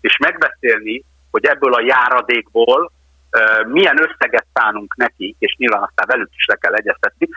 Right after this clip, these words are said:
de hogy hármunknak le kell ülni, van egy ilyen kötelezettségünk, hogy milyen összeget szánunk nekik. Ugye tudva levő, hogy, ö, Magyarországon két progresszív zsidó közösség államilag elismerésre került, az egyiket úgy hívják, hogy Szim Shalom,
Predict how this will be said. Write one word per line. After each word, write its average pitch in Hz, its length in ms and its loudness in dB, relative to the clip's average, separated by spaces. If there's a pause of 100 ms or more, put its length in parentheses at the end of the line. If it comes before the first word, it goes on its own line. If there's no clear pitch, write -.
(120)
de 117 100 0
hogy 117 140 -2
hármunknak 160 600 0
le 143 180 2
kell 95 220 -2
ülni, 127 260 -6
van 117 180 2
egy 98 100 -2
ilyen 92 140 -6
kötelezettségünk, 147 880 -2 (240)
hogy - 120 -6
milyen 156 240 2
összeget 117 460 -2
szánunk 90 300 -2
nekik. - 300 -10 (300)
Ugye 107 280 -2
tudva 165 300 2
levő, 127 460 2 (220)
hogy, 117 260 2
ö, 107 240 4
Magyarországon 120 920 0
két - 320 -2 (140)
progresszív 117 560 -2
zsidó 104 300 -2
közösség 123 760 0 (340)
államilag 123 560 0
elismerésre 113 760 -2
került, 165 420 0
az - 100 -4
egyiket 117 400 -2
úgy 104 180 -10
hívják, - 380 -4
hogy - 100 -20 (360)
Szim 104 140 -2
Shalom, 180 480 0